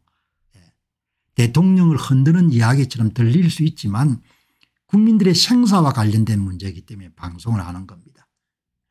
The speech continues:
오해하는 분들이 좀 없었으면 좋겠습니다. 전공의가 복귀하든지 복귀하든지 하는 관심이 없다.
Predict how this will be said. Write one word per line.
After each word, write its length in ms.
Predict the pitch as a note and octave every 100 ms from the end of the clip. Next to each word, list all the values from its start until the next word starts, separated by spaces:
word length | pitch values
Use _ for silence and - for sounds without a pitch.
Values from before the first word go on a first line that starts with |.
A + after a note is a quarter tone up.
| _ _ _ -
오해하는 560 | A2 B2 D3 D#3+ D#3+ D#3
분들이 340 | D3 C#3 C3
좀 180 | C3 A2
없었으면 560 | F#2 - F3+ F3+ C#3+
좋겠습니다. 720 | G2+ E2 G#2+ - G#2 F#2+ - _ _ _ _ _ -
전공의가 680 | C#3+ C#3 D3 G3 G#3+ F#3+ E3+
복귀하든지 720 | F3 F3 - F#3 F3 F#3+ D#3+
복귀하든지 600 | D#3+ D#3 - C3+ B2+ C3
하는 220 | A#2 A2 -
관심이 480 | G#2+ G#2+ - G3+
없다. 400 | A2+ - D3+ B2+